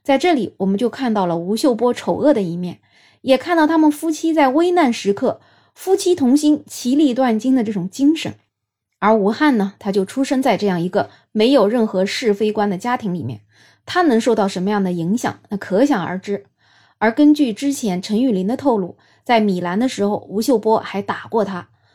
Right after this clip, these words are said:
所以这样暴力的基因从哪里来的，就可想而知了。最关键是，吴秀波也在采访当中说过，大儿子几乎是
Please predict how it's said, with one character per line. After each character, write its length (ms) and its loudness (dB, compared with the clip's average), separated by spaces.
所 140 -2
以 80 4
这 120 -2
样 160 2
暴 180 2
力 100 -2
的 140 -2
基 220 -6
因 160 0
从 200 -2
哪 200 -4
里 120 2
来 200 -4
的， 120 -10
就 160 2
可 320 -4
想 180 -2
而 140 -4
知 180 -10
了。 180 -10
最 160 0
关 220 2
键 180 0
是， 340 -10
吴 140 -2
秀 200 2
波 320 2
也 120 -2
在 160 -2
采 300 -4
访 240 -8
当 160 -2
中 160 -2
说 220 -2
过， 240 -4
大 200 4
儿 180 0
子 320 -10
几 180 -2
乎 180 -2
是 260 -8